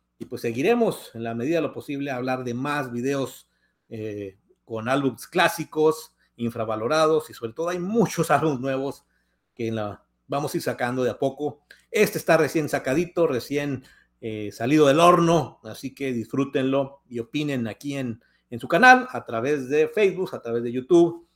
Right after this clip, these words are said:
Con todo gusto están los datos en la descripción. Y bienvenidos, y pues disfruten Temic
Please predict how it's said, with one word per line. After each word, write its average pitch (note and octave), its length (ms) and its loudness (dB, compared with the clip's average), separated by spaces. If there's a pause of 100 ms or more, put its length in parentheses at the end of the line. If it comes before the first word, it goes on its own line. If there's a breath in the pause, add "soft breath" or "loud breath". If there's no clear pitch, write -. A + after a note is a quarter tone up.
(120)
Con G#2+ 180 -10
todo D3 260 2
gusto C#3 320 -4
están B2+ 240 -4
los A2+ 140 -6
datos C3 360 -4
en A2+ 60 -4
la G#2+ 80 -4
descripción. C#3 640 -4 (560)
Y - 100 -8
bienvenidos, C#3+ 720 2
y A2 120 -8
pues A2 160 -10
disfruten D3+ 420 -2
Temic D3+ 440 -4